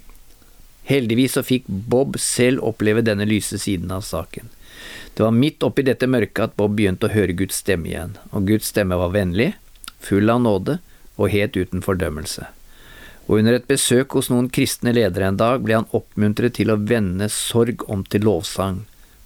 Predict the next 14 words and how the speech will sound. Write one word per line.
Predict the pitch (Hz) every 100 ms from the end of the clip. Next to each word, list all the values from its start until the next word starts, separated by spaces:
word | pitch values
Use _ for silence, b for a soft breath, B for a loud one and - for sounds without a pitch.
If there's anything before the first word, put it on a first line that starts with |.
| -
og | 101 92
det | 95
gjorde | 85 78 80
han. | 80 - - - B B B B B B B B B -
Omsider | 127 135 131 131
så | 147 143
ble | 127
rettssaken | 117 - 107 101 101
avgjort, | 95 104 123 156 -
og | 110
alle | 101 104
regninger | 101 92 95 90
ble | 95
betalt, | 98 - 107 127 165 - -